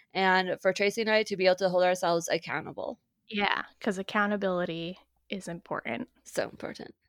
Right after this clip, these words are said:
Speaker 2: So then the next thing that we've been working on, well, Kaylee's been working on this 'cause she's the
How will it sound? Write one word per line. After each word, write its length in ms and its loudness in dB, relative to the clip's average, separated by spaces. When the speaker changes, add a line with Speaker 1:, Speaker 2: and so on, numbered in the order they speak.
Speaker 2:
So 160 4
then 200 4
the 80 2
next 240 4
thing 180 6
that 120 8
we've 180 4
been 140 6
working 360 4
on, 300 6
well, 120 2
Kaylee's 440 4
been 140 -2
working 300 -4
on 120 0
this 180 -2
'cause 180 -6
she's 260 -2
the 240 0